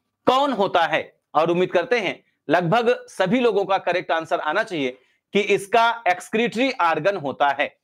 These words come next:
जी, excretory organ कौन होता है? अगर आपसे पूछा जाए Annelida का excretory organ कौन होता है, तो आप सभी लोगों का सटीक आंसर चल रहा है nephridia होता है। Nephridia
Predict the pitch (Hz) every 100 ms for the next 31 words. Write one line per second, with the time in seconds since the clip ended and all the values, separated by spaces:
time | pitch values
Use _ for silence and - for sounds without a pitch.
0 | _ - 123 202 139 - _ _ _ 190
1 | 214 - 247 254 208 285 285 - 196 202
2 | 247 247 208 208 240 185 165 165 156 139
3 | - _ 147 185 175 - 196 180 180 240
4 | 190 151 - _ _ - 208 254 269 214
5 | 180 165 170 196 - _ - 190 - 220
6 | 226 208 262 226 180 165 190 190 180 226
7 | 214 196 170 147 151 - _ - 165 165
8 | 160 185 214 220 175 160 151 147 - _
9 | - 175 196 220 185 156 170 143 190 175
10 | 143 131 135 - _ - 139 185 170 170
11 | 160 185 180 139 110 117 117 - _ _
12 | - 156 165 190 196 214 220